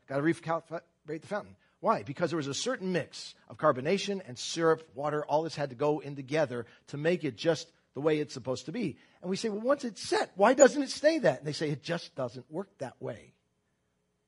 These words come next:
It's the second law of thermodynamics.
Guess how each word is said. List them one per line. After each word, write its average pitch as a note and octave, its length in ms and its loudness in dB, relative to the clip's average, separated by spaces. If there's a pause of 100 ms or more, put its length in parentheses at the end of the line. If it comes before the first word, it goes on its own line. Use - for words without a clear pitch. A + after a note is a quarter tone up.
(1000)
It's - 540 -8
the C3+ 80 -10
second F#3+ 360 0
law E3+ 160 6
of E3 80 2
thermodynamics. E3 920 -2